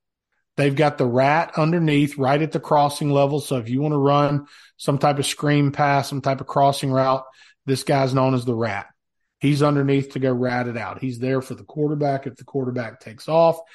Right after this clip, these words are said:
Everybody else is manned up across the board, and you've got this deep cover one safety in the middle of the field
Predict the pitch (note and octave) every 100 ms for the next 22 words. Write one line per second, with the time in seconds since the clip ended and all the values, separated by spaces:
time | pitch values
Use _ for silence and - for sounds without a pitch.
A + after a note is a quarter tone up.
0 | - _ _ E3 F3 F#3 E3 D#3 D3+ C#3+
1 | C#3+ C#3+ - B2 B2 C3 C#3 C3+ C3 C3
2 | - C3 B2 - A2 B2 B2 A#2+ - -
3 | - - A#2+ B2+ C3 C3 B2+ B2+ C3+ A#2+
4 | D3 C3 B2+ B2+ C3 - - C3 C3 B2+
5 | C3 B2+ - B2 A#2 B2 A#2 _ - _
6 | - C#3 B2+ A#2 B2+ C#3 C3+ - B2+ A#2+
7 | A2+